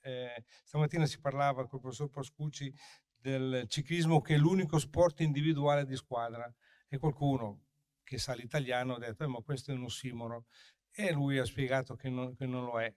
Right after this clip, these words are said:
perché in effetti, eh, nella squadra il,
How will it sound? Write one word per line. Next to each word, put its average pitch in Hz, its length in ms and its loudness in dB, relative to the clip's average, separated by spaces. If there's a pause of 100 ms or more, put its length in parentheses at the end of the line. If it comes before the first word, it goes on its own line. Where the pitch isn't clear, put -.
perché 120 240 -12
in 123 100 -12
effetti, 131 640 -8 (380)
eh, 113 720 -8
nella 127 460 -10
squadra 135 720 -2
il, 120 280 -16